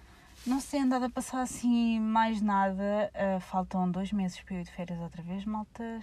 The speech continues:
Estou muito, muito entusiasmada para ir de férias <laughs> outra vez. Ai, nem, nem vos digo nada. Isto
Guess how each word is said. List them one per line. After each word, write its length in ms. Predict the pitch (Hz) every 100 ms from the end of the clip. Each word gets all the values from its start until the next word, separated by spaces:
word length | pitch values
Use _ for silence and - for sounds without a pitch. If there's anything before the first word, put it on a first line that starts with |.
| -
Estou 460 | - 160 156 156
muito, 600 | - 170 165 202 220 -
muito 580 | 220 220 214 175 190 202
entusiasmada 640 | 196 190 180 180 175 175
para 140 | 175 -
ir 60 |
de 80 | 180
férias 300 | - 185 220
<laughs> 0 |
outra 320 | 240 233 247
vez. 580 | 247 - 240 208 208 202 - - - - - - - - - - - - - - - - - -
Ai, 640 | 214 220 220 220 220 220 - - - - - - -
nem, 300 | 220 226 -
nem 240 | 220 226
vos 140 | 208
digo 200 | 208 196
nada. 360 | 202 190 170 170
Isto 360 | - 190 -